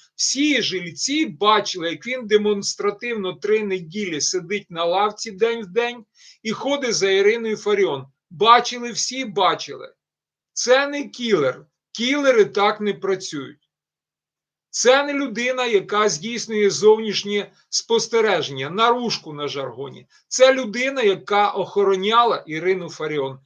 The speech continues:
Це охоронець. Питання, чий він охоронець? З приватної фірми чи з силових українських структур? З цим треба розбиратися.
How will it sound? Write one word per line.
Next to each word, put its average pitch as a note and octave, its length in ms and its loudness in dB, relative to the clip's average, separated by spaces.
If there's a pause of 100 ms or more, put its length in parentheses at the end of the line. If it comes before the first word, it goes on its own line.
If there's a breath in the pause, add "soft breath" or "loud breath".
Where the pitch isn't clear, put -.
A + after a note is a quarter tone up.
(140)
Це A#3+ 440 4
охоронець. G#3+ 920 6 (400)
Питання, G#3+ 600 6
чий B3+ 340 -4
він A3+ 180 -2
охоронець? F#3+ 800 -2 (400)
З F3 340 -2
приватної B3 800 2
фірми B3 540 -8 (280)
чи C4 520 -2
з A3+ 520 -2 (100)
силових A#3 640 4
українських F#3+ 640 -2
структур? D#3 520 -12 (340)
З - 200 -6
цим C#4 280 0
треба G#3+ 360 2
розбиратися. D3 680 -4